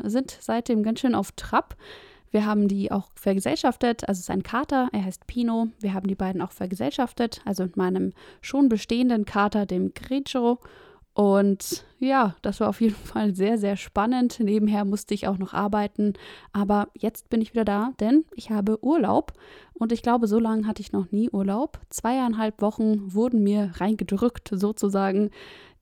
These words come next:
Die, äh, konnte ich leider nur da nehmen und ich musste sie jetzt nehmen, da ich, äh, zu viele Urlaubstage hab. Und, äh, ja, genau, deswegen,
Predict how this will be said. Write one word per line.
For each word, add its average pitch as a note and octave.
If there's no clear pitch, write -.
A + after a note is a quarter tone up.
Die, G#3+
äh, G3+
konnte A#3
ich G#3
leider G#3
nur G3+
da G3
nehmen B3+
und G3+
ich G3+
musste A3+
sie G#3+
jetzt A3
nehmen, G#3+
da G3+
ich, G3+
äh, G3+
zu -
viele D4+
Urlaubstage G3+
hab. G#3+
Und, G3
äh, G3
ja, G#3
genau, G#3
deswegen, G#3